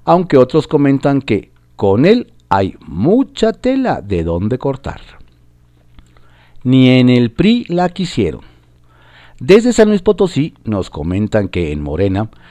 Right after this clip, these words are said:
las quejas contra la candidatura de Mónica Rangel Martínez a la gubernatura del estado no han parado. Y en un nuevo episodio, la dirigente sindical y morenista Francisca Reséndiz Lara,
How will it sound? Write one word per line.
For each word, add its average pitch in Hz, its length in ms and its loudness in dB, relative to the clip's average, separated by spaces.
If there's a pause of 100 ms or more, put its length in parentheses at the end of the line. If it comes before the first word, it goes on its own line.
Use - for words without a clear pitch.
(160)
las 139 280 2
quejas 180 380 0
contra 139 300 0
la 131 100 2
candidatura 120 580 0
de 123 100 2
Mónica 107 380 -2
Rangel 117 340 0
Martínez 131 600 -2
a 92 100 -4
la 85 140 -2
gubernatura 76 680 -6
del 113 120 0
estado 120 460 0 (320)
no 147 360 2
han 113 260 0
parado. 101 540 -2 (520)
Y 90 100 -4
en 101 160 0
un 127 140 4
nuevo 117 220 4
episodio, 131 600 0
la 101 180 -2
dirigente 110 480 -4
sindical 101 600 -4 (340)
y 180 160 0
morenista 120 720 0
Francisca 80 680 -6
Reséndiz 113 460 -6
Lara, 120 300 2